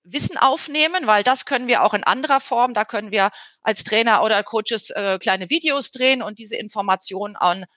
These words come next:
unsere Teilnehmer dann und, äh, Coaches entsprechend verteilen. Nein, es geht darum,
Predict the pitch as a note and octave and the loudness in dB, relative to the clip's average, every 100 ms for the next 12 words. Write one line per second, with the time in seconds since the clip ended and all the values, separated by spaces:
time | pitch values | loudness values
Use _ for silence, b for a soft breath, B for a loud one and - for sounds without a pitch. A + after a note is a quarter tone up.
0 | _ _ - G3 F#3+ - F#3 C#4 C#4+ C4+ | _ _ -14 -6 -6 0 0 2 2 2
1 | B3 A3+ A#3 G#3+ G3 - - F#3 G3+ - | 4 4 2 -4 -8 -14 -14 -16 -10 -6
2 | A#3 A#3 - G3+ - F#3 F#3 F3+ F#3+ - | -4 -4 -4 -4 -2 -2 -4 -6 -6 -4
3 | - A#3 C#4+ C4+ - B B _ G#3+ C#4 | 2 4 4 0 -4 B B _ 0 0
4 | - - B3 D4 C4 B3+ A#3 B3 | -4 -2 -2 0 -2 -4 -12 -16